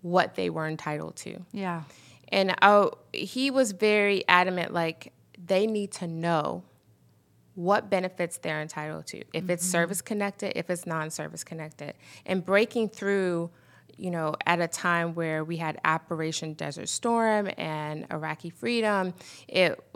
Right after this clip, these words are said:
Speaker 1: those two wars under President Bush, it was coming up with how do you make tangible post-traumatic stress disorder
Speaker 2: Mm-hmm.
Speaker 1: and traumatic brain injury, so P T S D and T B I.
Speaker 2: Yeah.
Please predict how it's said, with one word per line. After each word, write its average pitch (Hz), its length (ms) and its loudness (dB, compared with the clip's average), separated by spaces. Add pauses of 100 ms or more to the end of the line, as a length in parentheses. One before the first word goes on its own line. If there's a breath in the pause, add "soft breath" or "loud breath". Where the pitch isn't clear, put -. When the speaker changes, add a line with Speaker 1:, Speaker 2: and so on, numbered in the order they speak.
(220)
Speaker 1:
those 175 260 2
two 180 220 -2
wars 190 320 0
under 160 560 -2
President 156 500 -8
Bush, 226 380 0 (400 loud breath)
it - 260 2
was 165 680 2 (180)
coming 240 400 0 (100)
up 185 300 6
with 170 520 2 (260)
how 208 380 4
do 208 100 -4
you 180 640 -2 (320 soft breath)
make 175 420 0
tangible 165 960 -2 (680)
post-traumatic 170 600 0
stress - 300 -4
disorder 190 540 -4 (140)
Speaker 2:
Mm-hmm. 170 520 -6
Speaker 1:
and 175 320 2
traumatic 165 460 -2
brain 151 240 -6
injury, - 420 -8
so - 240 -2
P 190 200 -8
T 185 200 -4
S 175 160 -2
D 165 220 -4
and 160 120 -4
T 170 160 -6
B 156 220 -8
I. 180 320 -2
Speaker 2:
Yeah. 196 340 -6